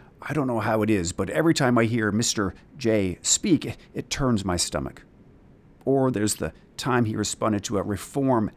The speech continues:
heckler who accused him of drunkenness by saying, "Yes, but you'd rather have John A. drunk than George Brown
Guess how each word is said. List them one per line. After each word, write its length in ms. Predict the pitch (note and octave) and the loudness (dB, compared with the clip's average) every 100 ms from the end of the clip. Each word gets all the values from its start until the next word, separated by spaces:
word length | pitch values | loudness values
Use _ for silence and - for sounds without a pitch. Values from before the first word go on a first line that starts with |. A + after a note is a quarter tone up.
| - | -10
heckler 400 | - F#3 - G2 | -6 -6 -4 -6
who 140 | F2 C3+ | -4 -6
accused 440 | - - E3+ D3 | -6 -4 -4 -2
him 80 | G#2 | -4
of 120 | G2 | -6
drunkenness 520 | - E3+ F#3 G#2+ G2 | -2 -2 0 -2 -4
by 160 | - G#2 | -4 -2
saying, 420 | - A2+ G#2 G2 - - - - | 0 0 0 -2 -6 -20 -20 -12
"Yes, 340 | - C#3+ A#2+ - | 2 4 4 0
but 240 | - F2+ - - | -2 -4 -4 -10
you'd 160 | A#2 G#2+ | -2 2
rather 280 | A2+ G#2+ G2 | 2 2 0
have 260 | F#2 E2 - - | -4 -6 -8 -14
John 240 | - G2+ G2 | -2 2 2
A. 140 | F2+ | 0
drunk 420 | D#2+ D#3+ B2 F2+ - - - - - | 0 2 2 2 -10 -20 -20 -12 0
than 140 | A#2+ | 2
George 280 | F#2+ D2+ - | 2 0 -2
Brown 300 | C#2+ A1+ A#1+ | -6 -6 -10